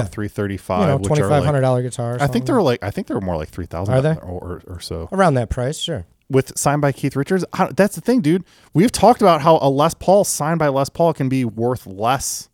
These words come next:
Speaker 1: Because he ruined the
Speaker 2: than
Speaker 1: finish.
Speaker 2: a Les Paul not signed by Les Paul.
Speaker 1: Yeah.
Speaker 2: That was a fun little tongue twister right there.
Speaker 1: <laughs> Um, yeah,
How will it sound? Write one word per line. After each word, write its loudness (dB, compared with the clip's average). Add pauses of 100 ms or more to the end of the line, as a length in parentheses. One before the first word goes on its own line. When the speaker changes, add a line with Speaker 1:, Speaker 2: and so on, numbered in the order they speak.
(160)
Speaker 1:
Because -4
he 0
ruined 4
the 2
Speaker 2:
than 0
Speaker 1:
finish. 0
Speaker 2:
a -2
Les 0
Paul 2
not 0
signed -2
by -2
Les -6
Paul. -4
Speaker 1:
Yeah. 0
Speaker 2:
That -4
was -8
a -6
fun -8
little -6
tongue -10
twister 4 (180)
right 0
there. -2
Speaker 1:
<laughs> -20 (360)
Um, 0
yeah, 4